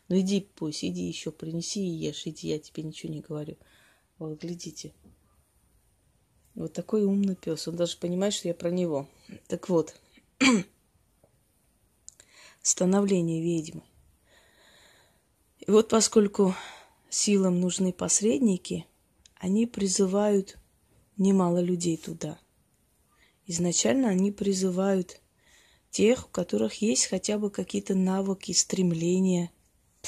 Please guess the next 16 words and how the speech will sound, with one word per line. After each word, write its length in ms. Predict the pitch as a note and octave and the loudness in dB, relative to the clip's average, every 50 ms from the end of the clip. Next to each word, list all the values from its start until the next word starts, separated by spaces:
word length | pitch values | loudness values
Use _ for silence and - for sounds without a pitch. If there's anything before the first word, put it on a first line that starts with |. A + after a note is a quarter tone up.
| - - - _ _ _ _ _ - - - - - - - - - - - - - - - - - _ _ _ _ _ _ _ _ _ _ _ _ _ _ _ _ _ - | -10 -10 -12 _ _ _ _ _ -16 -14 -12 -12 -8 -4 -4 -4 -4 -4 -8 -12 -14 -16 -16 -16 -16 _ _ _ _ _ _ _ _ _ _ _ _ _ _ _ _ _ -6
э, 400 | - F#3 F3+ F3 F3 E3+ E3 D#3+ - - _ _ _ _ _ _ _ _ _ - _ _ _ - | -4 -2 -2 0 0 -2 -4 -6 -8 -14 _ _ _ _ _ _ _ _ _ -20 _ _ _ -6
желая 640 | - F3 F3 F#3+ G3 G3 G#3 G#3+ A3+ A#3 B3 B3 A#3 A3+ | -2 2 4 4 4 4 2 2 2 2 4 4 2 2
иметь 480 | - - G3+ G3 G3+ G#3+ A3 A3+ A3+ | 2 2 2 4 4 4 4 4 4
своих 400 | - - G3+ G3 F#3+ F#3+ F3 - - | 2 2 2 2 0 0 -2 -4 -6
посредников 960 | - F#3+ F3+ - - G#3 A#3+ B3+ A#3 A3 G3+ F#3+ - - C4 - - - _ - | -6 -4 -2 -2 -2 0 -2 0 0 0 -2 -2 -2 -6 -8 -8 -8 -16 _ -10
в 40 | G3+ | -10
этом 280 | F#3+ - - G3+ F#3 | -8 -4 -2 0 2
мире. 380 | F#3 F3+ F3 E3 D#3 E3 - - _ _ _ _ _ _ _ _ _ _ _ _ _ _ _ _ _ _ _ _ _ _ _ _ _ _ _ | 2 2 0 0 -4 -8 -12 -18 _ _ _ _ _ _ _ _ _ _ _ _ _ _ _ _ _ _ _ _ _ _ _ _ _ _ _
И 200 | - E3+ E3 E3 E3+ | -10 -8 -8 -8 -6
действительно, 540 | - F#3 - - C#4+ E4 F4+ D#4 D4 C4 | -2 -4 -2 0 2 2 4 4 4 4
вначале 760 | G#3 - G3+ F#3+ F#3 - - - A#3 A#3+ B3+ B3+ A#3 G#3 G3 - _ _ _ _ _ _ _ _ - _ _ - _ _ _ _ _ - - | 2 2 2 0 2 2 2 2 2 2 4 4 2 2 2 -4 _ _ _ _ _ _ _ _ -20 _ _ -20 _ _ _ _ _ -4 0
некоторые 400 | G3 A3+ A#3 - - F#3+ F#3+ F#3 | 0 0 0 0 -4 -6 -4 -4
подают 500 | - F#3 F3+ F#3 F#3 F#3+ G#3+ A#3 A3+ - | -2 -4 0 2 2 2 2 2 0 -2
очень 300 | G3 - - - F#3 F3+ | -4 -2 0 0 2 2
неплохую 540 | F3+ F3 - F#3+ F#3+ F3 - - G#3 G3+ G3 | 2 0 -2 -4 -4 -4 0 2 2 4 4
надежду 640 | G3 G3 F#3+ F#3 G3 G3 E3+ D#3 D3+ - D3+ D3+ | 4 2 2 2 2 2 0 0 -6 -10 -10 -10